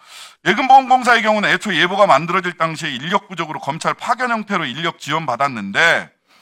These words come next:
이십오 년이 지난 지금까지 두 명씩 꼬박꼬박 파견 받아요. 금융정보 분석원은,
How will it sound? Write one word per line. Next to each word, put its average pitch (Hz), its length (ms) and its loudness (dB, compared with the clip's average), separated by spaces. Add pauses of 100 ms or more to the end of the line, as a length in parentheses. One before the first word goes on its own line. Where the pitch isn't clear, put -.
(180)
이십오 262 420 -2
년이 254 240 0
지난 180 240 2
지금까지 160 460 -4
두 175 140 -6
명씩 220 360 -2
꼬박꼬박 220 520 0
파견 170 360 -12
받아요. 87 400 -18 (580)
금융정보 262 720 0
분석원은, 185 920 -2